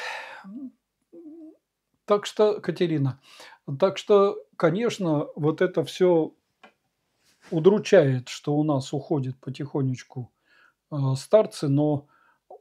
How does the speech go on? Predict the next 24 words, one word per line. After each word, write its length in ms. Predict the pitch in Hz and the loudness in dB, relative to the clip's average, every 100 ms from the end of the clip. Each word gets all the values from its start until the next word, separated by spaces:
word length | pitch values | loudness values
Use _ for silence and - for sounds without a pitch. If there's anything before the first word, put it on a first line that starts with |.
| - | -4
у 120 | 156 | -2
них-то 320 | 185 220 - | 0 -2 -4
была 300 | 147 160 185 | 0 4 6
задача 680 | 151 156 139 185 - 156 139 - | 6 4 4 2 2 -4 -6 -8
в 80 | - | -12
свое 320 | - 151 151 | -4 -2 -2
время 640 | 147 196 175 151 143 139 - _ 262 277 _ _ _ _ _ _ - | 0 -2 0 -2 -2 -2 -6 _ -20 -20 _ _ _ _ _ _ -2
полноценность 1080 | 170 160 151 - 208 196 160 139 - - _ _ _ _ _ _ _ _ | 0 2 0 4 6 6 4 0 -4 -20 _ _ _ _ _ _ _ _
дать 320 | 139 156 135 | -2 0 0
той 160 | - 151 | -2 0
информации, 680 | 143 135 151 175 185 - 143 | 0 0 0 2 0 0 -6
которая 420 | 139 139 147 143 | -4 -2 0 0
нужна 400 | 151 156 165 156 | 0 0 0 0
человеку 580 | 131 135 135 131 127 135 | -2 -4 -2 -2 -4 -8
для 240 | 127 139 | -6 -4
совершенствования. 960 | 127 139 143 135 147 131 - 135 117 123 _ _ _ _ _ _ _ _ | -4 -6 -6 -6 -6 -8 -10 -14 -14 -16 _ _ _ _ _ _ _ _
Сейчас, 440 | - 135 214 208 196 | -12 -2 2 2 2
естественно, 720 | 180 - 208 160 - 139 135 | -2 0 0 0 -2 -2 0
мы 240 | 147 151 143 | -2 -2 -4
имеем 340 | 156 143 135 | -2 -2 -2
возможность 640 | 143 135 151 131 127 - 190 | -4 -2 -2 -4 -6 -8 -8
и 60 | |
книги 600 | - 156 180 175 160 151 | -6 -4 -4 -4 -4 -6
читать, 540 | 151 - 139 143 135 | -8 -8 -8 -6 -6